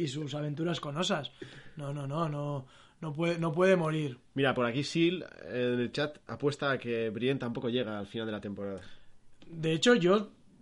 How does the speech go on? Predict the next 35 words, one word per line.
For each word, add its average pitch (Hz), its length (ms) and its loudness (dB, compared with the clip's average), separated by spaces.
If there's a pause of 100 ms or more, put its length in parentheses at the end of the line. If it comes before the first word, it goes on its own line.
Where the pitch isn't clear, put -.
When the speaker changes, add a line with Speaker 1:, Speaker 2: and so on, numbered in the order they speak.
(140)
Speaker 1:
no, 160 160 -6
o 151 100 -10
sea, 160 180 -2
yo 151 140 -2
creo 180 140 4
que 185 60 4
era 196 100 8
una 214 140 6
de 196 60 6
las 165 140 2
apuestas 165 640 2
de, 156 160 -4
de, 147 180 -6
de 151 60 -6
un 156 80 -4
montón 175 260 -2
de 160 80 -4
gente. 170 380 -2
Cuando 151 320 -6
te 156 80 -6
hablan 185 240 2
de 190 80 2
personajes 165 480 -2
famosos, 165 480 -4 (340)
de 160 100 -12
personajes 147 360 -4
importantes, 165 560 2
vaya, 175 260 4
que, 160 300 -4 (420)
que 156 220 -4
la, 151 400 -4
que 156 100 -8
la 147 140 -6
tienen 165 240 -2
chunga, 190 520 4